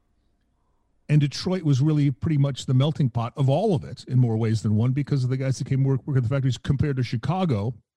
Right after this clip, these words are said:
which, by the way, you know, obviously invented house music, but it took Detroit guys to put the edge into it, you know, to put the industrial side into it. And that's, you know, that's one of these, Detroit's invented more,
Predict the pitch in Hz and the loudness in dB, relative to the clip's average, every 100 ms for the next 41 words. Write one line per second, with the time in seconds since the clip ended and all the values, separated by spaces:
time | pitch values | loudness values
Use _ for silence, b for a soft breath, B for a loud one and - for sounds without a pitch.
0 | _ _ _ _ _ - 147 - - 143 | _ _ _ _ _ 0 0 0 -2 0
1 | 127 120 113 120 113 120 120 113 117 117 | 0 2 2 2 0 -4 -4 -4 0 2
2 | 110 107 101 - 151 165 - - 98 90 | 2 0 -4 -4 -2 0 0 -2 -2 -2
3 | 107 - _ _ _ _ _ _ 131 131 | -8 -12 _ _ _ _ _ _ -6 -4
4 | - - 151 - 120 - 208 175 120 107 | -4 -4 -4 -4 -6 -4 -6 -6 -8 -8
5 | 123 - 127 139 - - 151 147 113 85 | -10 -10 -12 -12 -10 -6 -2 0 0 -2
6 | - 64 - _ _ - 120 113 117 156 | -10 -18 -20 _ _ -8 -6 -6 -6 -6
7 | - 113 110 120 117 143 - 143 107 104 | -6 -8 -6 -2 -2 -2 -2 -2 -2 -2
8 | 120 92 87 - 80 82 - 117 117 - | -6 -4 -8 -8 -12 -10 -4 -2 -2 -6
9 | - 139 110 95 - _ _ _ _ _ | -8 -2 -2 -4 -12 _ _ _ _ _
10 | - 151 - 151 131 156 - 220 190 170 | -8 -4 0 2 2 0 -2 -2 2 0
11 | 170 151 143 | 2 -2 -2